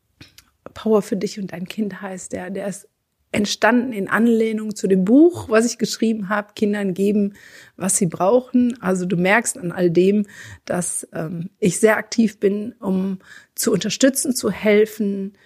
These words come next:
wo ich kann, um dich in deine Kraft zu bringen.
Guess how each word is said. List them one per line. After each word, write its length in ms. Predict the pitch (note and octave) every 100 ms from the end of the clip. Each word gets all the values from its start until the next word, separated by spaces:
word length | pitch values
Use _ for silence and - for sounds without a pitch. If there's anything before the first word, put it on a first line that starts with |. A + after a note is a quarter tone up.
| _
wo 220 | - G3+ A3+
ich 180 | -
kann, 460 | - - G3+ G3+ G#3+ _ _ _ _ - - _ _ _ _ - _ - - - -
um 440 | G3 G3+ G3+ G3+ _ - - - _ _ _ _ _
dich 460 | G3+ A3+ A#3 - -
in 140 | F3+
deine 220 | E3 E3+ F3+
Kraft 320 | - G3+ -
zu 180 | - F#3
bringen. 580 | - E3 D#3 F3 A3